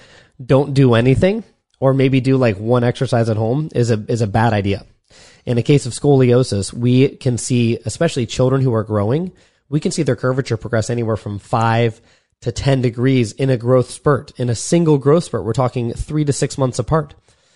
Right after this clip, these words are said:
And so there's no reason that watching and waiting or doing nothing is a good idea for it. In the olden days, there was an idea that if your scoliosis was under a certain curvature, for example,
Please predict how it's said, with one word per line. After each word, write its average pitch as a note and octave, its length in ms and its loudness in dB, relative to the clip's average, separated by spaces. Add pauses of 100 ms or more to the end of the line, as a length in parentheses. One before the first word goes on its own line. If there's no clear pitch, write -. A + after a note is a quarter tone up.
(260)
And B2+ 140 -4
so C3+ 100 0
there's A#2+ 240 -2
no C#3+ 280 2
reason C#3+ 420 0
that G2+ 200 -10
watching A2+ 420 -6
and A2 100 -4
waiting G#2+ 220 -4
or G2+ 60 -4
doing G2+ 300 -4
nothing A2 300 -2
is G2+ 140 -4
a G2+ 60 -4
good G#2+ 260 -2
idea G2+ 440 -2
for - 280 -12
it. - 140 -20 (1200)
In A#2+ 100 -8
the A#2+ 100 2
olden C3 220 4
days, A2 240 2
there A2+ 80 0
was G#2+ 120 0
an A2+ 60 -2
idea G#2+ 260 0
that G#2 120 -2
if G#2+ 140 -4
your G#2+ 80 -6
scoliosis A2+ 600 -4
was G2+ 220 -6
under C#3+ 220 4
a B2+ 60 2
certain A#2 300 -4
curvature, C#3+ 540 -2
for A2 160 -4
example, G#2 640 -4